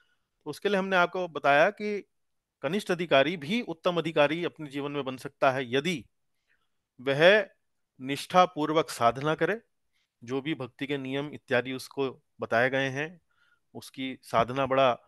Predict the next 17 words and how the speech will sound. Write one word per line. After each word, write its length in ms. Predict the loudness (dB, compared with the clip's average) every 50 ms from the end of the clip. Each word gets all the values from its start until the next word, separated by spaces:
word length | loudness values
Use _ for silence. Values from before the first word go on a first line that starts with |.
| _ _ _ _ _ -12 -10
निष्ठापूर्वक 680 | -10 -10 -2 0 0 0 0 -2 -2 -2 -2 -2 -2 0
करे 200 | 0 0 0 -2 -6 _ _ _ _ _ _ _ _ _ _ _
और 420 | 6 8 10 10 10 8 4 -4 _ -16
भक्ति 460 | -14 -12 -12 -12 -12 _ _ -6 -4
की 120 | -4 -4 -2
प्रक्रिया 520 | 0 0 0 0 -2 0 2 2 2 2
में 160 | 0 -2 -4 -2 0
अटूट 360 | -2 0 0 -2 -4 -4 -4
श्रद्धा 420 | -8 -4 -4 -4 -4 0 0 0
रखे। 520 | 0 0 -2 _ -14 -20 -20 -20 _ _ _ _ _ _ -20 -20 _ _ _ _ _ _ _ _ _ _ -12
भक्ति 300 | -12 -12 -8 -8 -4 -2
की 100 | -2 0
प्रक्रिया 400 | 0 0 0 0 0 0 0 0
में 120 | 0 0
अटूट 280 | -2 -2 -2 -6 -6 -6
श्रद्धा 380 | -8 -8 -8 -6 -4 -4 -4
मतलब 380 | -4 -6 -4 -4 -4 -4 -4